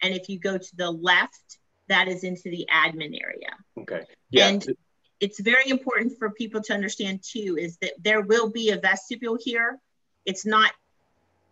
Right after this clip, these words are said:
Speaker 1: the, the second portion of the vestibule is not installed yet, but there will be a, a, a security vestibule. Basically, no one can get from the front right into the school.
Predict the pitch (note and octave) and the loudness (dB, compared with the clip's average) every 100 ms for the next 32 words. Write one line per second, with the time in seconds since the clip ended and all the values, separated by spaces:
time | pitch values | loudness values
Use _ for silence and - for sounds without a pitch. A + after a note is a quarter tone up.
0 | _ _ F#3+ F#3 - F#3 - A#3+ A#3+ A3+ | _ _ -6 -6 -4 -8 0 0 2 -6
1 | - A3+ A3+ A#3+ A3+ A#3+ - F#3+ F#3 F3 | -4 0 0 0 -4 -4 -4 -4 -2 -2
2 | F3+ F#3+ - G3+ G3 F#3 F3+ F#3 E3+ E3+ | 0 -2 -2 -10 -6 -6 -4 -2 -2 -2
3 | E3+ E3+ - E3+ E3 E3 - - _ _ | -6 -10 -6 -4 -4 -4 -6 -6 _ _
4 | _ _ F#3 E3 F3 F3 F3 G3+ F#3+ F3+ | _ _ 0 0 0 -2 2 0 0 -2
5 | F#3+ E3+ - D#3+ D#3 _ D#3 D3+ D3 _ | -4 -2 -2 -2 -4 _ -4 -4 -8 _
6 | _ _ - D#3 C#3 - _ - - E3+ | _ _ -4 -4 -6 -14 _ -14 -12 -12
7 | - A3+ G#3+ G3 F3 D#3+ F3 E3+ - E3+ | 0 4 4 2 -2 -2 -2 -2 -4 -8
8 | D#3 D3+ D3 D3 _ - F3 E3 E3 D#3+ | -8 -8 -8 -10 _ -6 -6 -6 -10 -10
9 | D#3+ D3+ - _ _ - G#3 G#3 F#3+ G3+ | -8 -8 -10 _ _ -2 0 2 0 -6
10 | F3+ F3+ F3 - F#3 F3 E3 D#3+ _ _ | 0 2 0 -2 -4 -2 -4 -8 _ _
11 | _ - F3+ G3+ F3 - - _ - F3 | _ -10 -2 2 2 2 -8 _ -4 0
12 | E3+ - F3 E3 F3+ D3+ D3+ - E3+ | 0 -2 -4 -4 -6 -8 -10 -14 -20